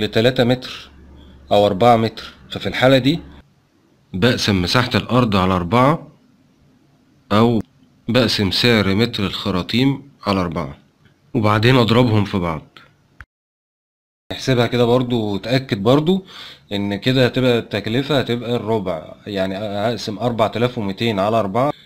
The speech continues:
هيطلع، آه، ألف وخمسين متر، آه، طولي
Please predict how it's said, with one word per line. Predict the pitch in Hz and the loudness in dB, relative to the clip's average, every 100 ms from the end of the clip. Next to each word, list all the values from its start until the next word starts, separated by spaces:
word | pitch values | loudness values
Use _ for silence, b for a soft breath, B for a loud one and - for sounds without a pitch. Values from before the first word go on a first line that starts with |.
| B _ | B _
هيطلع، | 101 113 143 139 107 104 90 87 - _ - | -4 -2 -2 -4 -8 -8 -10 -16 -20 _ -16
آه، | 104 98 95 95 92 - _ | -12 -12 -12 -12 -16 -20 _
ألف | 127 139 120 - | -4 -2 -4 -8
وخمسين | 107 90 - 98 90 - 127 135 135 131 | -12 -12 -12 -12 -12 -8 -4 -4 -4 -6
متر، | 110 131 - - - - _ _ b b b b b b b _ _ _ _ - | -4 -4 -4 -8 -10 -18 _ _ b b b b b b b _ _ _ _ -12
آه، | 95 92 | -10 -10
طولي | - 120 131 160 151 | -8 -6 -2 -4 -6